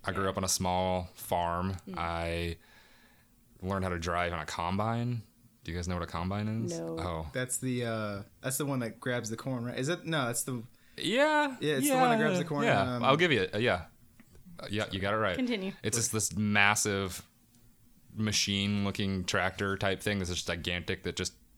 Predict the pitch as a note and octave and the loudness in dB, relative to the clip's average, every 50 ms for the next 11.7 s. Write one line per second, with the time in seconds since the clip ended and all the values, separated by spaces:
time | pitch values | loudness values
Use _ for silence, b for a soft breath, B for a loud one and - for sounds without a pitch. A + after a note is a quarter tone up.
0 | - - - - - A2+ G2+ G2 G2 F#2+ F#2+ F#2 F#2 F2 F2 - - F2+ F2 F2 | -14 -8 -4 -2 -2 0 0 0 0 0 0 0 -2 -2 -4 -4 -4 -4 -2 -2
1 | F2 F2+ F2 - F#2 F#2 F2+ F#2 F#2 F#2+ - - - - - - A4 G4+ - F#3 | -2 -2 -2 0 0 0 0 0 -2 -4 -4 -6 -8 -6 -4 -4 -4 -4 -6 -8
2 | B B B B B B B - E2+ F2+ F2+ F2+ F2 F2+ E2+ D2 E2+ - - A#2 | B B B B B B B -8 -6 -4 -2 -2 -2 -2 -4 -4 -2 2 4 4
3 | B2+ B2 - G2+ F2+ E2+ E2+ F2 F2+ F2+ F2 E2+ E2 - E2+ D#2+ E2+ D#2+ D#2+ E2 | 4 4 2 0 0 0 0 0 0 0 0 -2 -2 -2 -2 -2 -2 -2 0 2
4 | G2 A2+ G#2+ F#2+ F2 F2 F2+ F2 F2 - - - E2+ F2 E2+ E2+ E2+ E2+ E2+ F2 | 4 6 6 6 4 2 0 -2 -4 -8 -10 -8 -6 -4 -2 -2 -2 -2 -2 -4
5 | F2 F2 - _ _ _ _ - F2 E2+ D#2 D#2 D#2 E2+ D#2+ E2 D#2+ E2+ E2+ F2 | -6 -6 -10 _ _ _ _ -8 -6 -4 -4 -4 -4 -4 -4 -4 -4 -2 -2 -2
6 | F2 F2+ F2+ - _ _ - - - G2+ G2+ G2+ G2 - _ - - G#2 G#2 G2+ | -2 -4 -6 -8 _ _ -14 -10 -8 -6 -4 -6 -6 -8 _ -6 -4 -4 -2 -2
7 | - - C#3 B2+ - F#3+ F#3+ C3 F#2 - - - - F#2+ F#2 G2 G2 F#2+ F#2+ G#2 | -4 -4 -4 -2 0 2 2 2 0 0 -2 0 0 2 2 2 0 0 0 0
8 | G#2 G2+ G2+ F#2+ - G#2 G#2 G#2+ G#2+ G#2 A#2 C3 C3 - C#3 C#3+ C#3+ A2+ F2 E2+ | 0 0 0 0 0 0 0 0 -2 -2 -4 -6 -4 -4 -4 -2 0 0 0 0
9 | E2 E2 D#2+ D#2 - _ _ _ _ _ _ - - - - - - _ - - | -2 -2 -4 -6 -10 _ _ _ _ _ _ -20 -14 -12 -12 -12 -14 _ -18 -10
10 | - - A3+ G3+ G#3+ G3+ A3 G#3+ G#3 G3+ F#3 - - - - F#3+ G#3 G3+ A3+ G3+ | -8 -8 -6 -6 -4 -4 -2 -2 -2 -2 -4 -6 -8 -10 -10 -8 -6 -4 -4 -4
11 | G3+ - - F#3+ G3 G3 F#3+ - - - - A3 D4 | -4 -2 -2 -2 -2 -2 -4 -4 -4 -4 -2 -4 -4